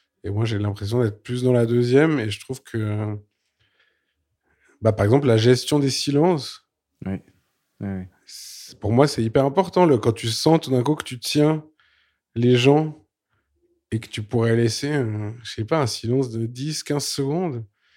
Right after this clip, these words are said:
Speaker 1: et qu'il y a pas, il y a
Speaker 2: Ouais,
Speaker 1: pas un,
Speaker 2: personne n'est mal à l'aise,
Speaker 1: pas
Speaker 2: quoi.
Speaker 1: un, il y a pas une personne qui moufte.
Speaker 2: Ouais.
Speaker 1: T'es là, putain, mais ce que je vais dire après, ça a tellement de valeur. Et, euh, et je trouve ça, moi, j'aime bien, alors, je sais pas si je travaille ça, mais en tout cas, j'aime bien avoir ça.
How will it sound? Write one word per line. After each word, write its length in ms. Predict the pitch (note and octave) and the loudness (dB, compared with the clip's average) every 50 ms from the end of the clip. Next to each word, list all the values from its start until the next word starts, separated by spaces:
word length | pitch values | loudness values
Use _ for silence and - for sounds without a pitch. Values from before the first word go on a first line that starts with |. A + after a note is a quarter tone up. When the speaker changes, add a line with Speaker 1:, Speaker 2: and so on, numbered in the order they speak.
| _ _ _ _ _ _ _ _ _ _ _ _ _ _ _ _ _ | _ _ _ _ _ _ _ _ _ _ _ _ _ _ _ _ _
Speaker 1:
et 120 | G#2 G2+ | -10 -10
qu'il 140 | G2+ - G#2+ | -8 -6 -8
y 20 | |
a 40 | A2 | -8
pas, 260 | G#2 - - C3+ D3 - | -4 -2 -2 -2 -2 -2
il 80 | - | -4
y 20 | A2 | -6
a 60 | A2+ - _ _ - | -6 -8 _ _ -4
Speaker 2:
Ouais, 80 | C3 | -2
Speaker 1:
pas 280 | C#3+ C#3 - - - - - | 0 0 -2 -4 -8 -6 -4
un, 100 | D3 D3+ | -2 -2
Speaker 2:
personne 340 | B2+ A2+ - - C3 A#2+ | -2 -2 2 2 4 4
n'est 80 | A#2 A2 | 4 2
mal 140 | G2+ G2 G#2 | 2 0 0
à 60 | A2 | 0
l'aise, 100 | A#2 A2+ | 0 -2
Speaker 1:
pas 60 | A#2+ - | -2 -4
Speaker 2:
quoi. 200 | - F#2 F#2 D#3 | -6 -6 -4 -2
Speaker 1:
un, 180 | D#3 D#3 D#3 C#3 | -2 -2 -4 -2
il 40 | B2+ | -2
y 20 | C3 | -2
a 60 | A#2 | -4
pas 160 | A2 - C3+ | -2 -2 -2
une 100 | C#3 D3 | -2 -2
personne 320 | - - D#3 D#3+ F3 E3+ | -2 -4 -2 -2 -2 -4
qui 180 | D#3+ - - D#3 | -4 -4 -4 -2
moufte. 460 | D#3+ F3 G#3 A3+ G#3+ - - - _ _ _ - | 0 2 2 0 0 -2 -10 -18 _ _ _ -6
Speaker 2:
Ouais. 240 | G#2 G#2 G2+ G2 F#2 - _ _ | -4 -2 -2 -4 -6 -10 _ _
Speaker 1:
T'es 80 | - A2+ | -8 -6
là, 100 | C#3 D3 | -6 -6
putain, 300 | - A#2+ G#2+ - - F3+ | -6 -10 -8 -2 0 0
mais 100 | D3+ A#2+ | 0 0
ce 80 | G#2+ - | -2 -2
que 120 | - C3 | -2 0
je 120 | A#2+ A#2 A2+ | 0 0 0
vais 100 | B2+ B2 | 0 -2
dire 220 | B2+ D3 E3 D#3 | 2 2 4 4
après, 260 | E3 D#3+ - F#3+ G3 | 4 2 2 0 0
ça 120 | - - C3+ | 0 0 -4
a 60 | B2 | -6
tellement 340 | A2+ - C#3+ C3+ C#3+ D3+ D3+ | -4 -4 -4 -2 0 0 0
de 80 | D3 | 2
valeur. 540 | C#3+ D3 D3+ D#3 E3+ G3 G#3+ G#3 E3 A#2+ G#2+ - - - - - - - - _ _ _ _ _ _ _ | 4 4 4 6 6 4 4 2 0 -2 -4 -10 -14 -16 -16 -16 -16 -20 -20 _ _ _ _ _ _ _
Et, 180 | - A2 A2+ G#2+ | -2 0 2 2
euh, 380 | G#2 G2+ G2+ G2+ G2+ G2+ G2+ G2+ | 2 2 0 0 0 -2 -2 -2
et 60 | G2+ | -4
je 80 | G2+ - | -6 -8
trouve 180 | - - G#2+ | -12 -12 -12
ça, 160 | - - - A2+ | -10 -8 -4 2
moi, 140 | B2+ D#3+ | 2 2
j'aime 200 | D#3+ C#3+ B2 A#2 | 4 2 0 0
bien, 140 | A#2+ A3+ G#3+ | 0 2 2
alors, 420 | D#3 D3 C#3+ C#3 B2+ A#2 A2 G#2+ A2+ | 2 0 0 -2 -2 -4 -4 -6 -8
je 60 | - | -10
sais 120 | - - | -12 -4
pas 120 | - C3+ C#3 | -2 -2 -2
si 180 | C3+ - A2+ | -2 -4 -6
je 80 | A2 - | -8 -6
travaille 420 | - - - C#3 C#3 D3 D3 D3 | -2 4 6 6 8 8 6 4
ça, 220 | C#3+ - F#3 G3 G3+ | 2 2 2 2 4
mais 60 | E3+ | 2
en 80 | C#3 | 0
tout 120 | A#2+ - A2+ | -2 -4 -4
cas, 120 | B2+ D3 | -2 0
j'aime 200 | C3+ B2+ A#2 A2+ | 0 0 -2 2
bien 160 | A2+ C3+ D3 | 2 4 4
avoir 200 | D3 C#3+ C#3+ C#3 | 4 2 0 -4
ça. 140 | - - C3+ | -6 -14 -18